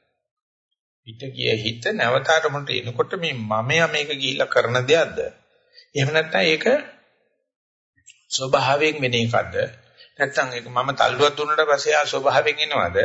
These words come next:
අන්න ඒක පිළිබඳව මේ ලියුම් කරු, නැත්නම් ලියුම් කාර්ය කට උත්තර දෙන්න කැමතිද දන්නේ.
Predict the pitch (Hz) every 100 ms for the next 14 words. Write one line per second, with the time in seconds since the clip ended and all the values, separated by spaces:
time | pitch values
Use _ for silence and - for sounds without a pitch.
0 | - - _ - _ 123 143 180 185 139
1 | 151 165 170 160 165 160 165 156 160 151
2 | - - _ _ _ _ _ - 131 147
3 | 147 147 120 - - - - - - -
4 | _ _ _ - 131 120 117 117 117 117
5 | 123 120 - 147 160 110 95 127 - -
6 | _ _ _ - - - - 147 143 139
7 | 135 139 127 139 - - -